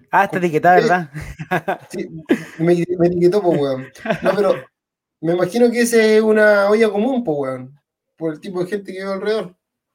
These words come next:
Speaker 1: Sí, pues eso fue una olla común en la, en la población La Victoria, con pura gente de allá, súper buena onda, todo súper
Speaker 2: Mira.
Speaker 1: entretenido,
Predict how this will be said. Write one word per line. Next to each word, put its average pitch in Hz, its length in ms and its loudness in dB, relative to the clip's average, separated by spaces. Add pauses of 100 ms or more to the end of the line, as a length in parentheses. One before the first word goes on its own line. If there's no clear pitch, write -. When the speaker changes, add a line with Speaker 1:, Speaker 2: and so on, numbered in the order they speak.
(480)
Speaker 1:
Sí, - 160 -8
pues 220 180 0
eso 208 100 -4
fue 233 120 2
una 226 180 4
olla 233 180 4
común 220 360 0
en 226 160 0
la, 190 400 4
en 175 480 -6
la 165 360 0 (200)
población 175 400 -6
La 214 80 0
Victoria, 170 640 -4
con 160 160 -16
pura 190 240 -6
gente 196 320 -12
de 190 80 -4
allá, 190 600 -2
súper 180 300 -14
buena 175 320 -6
onda, 175 520 -8 (420)
todo 202 240 2
súper 214 360 2
Speaker 2:
Mira. 185 180 4
Speaker 1:
entretenido, 180 500 0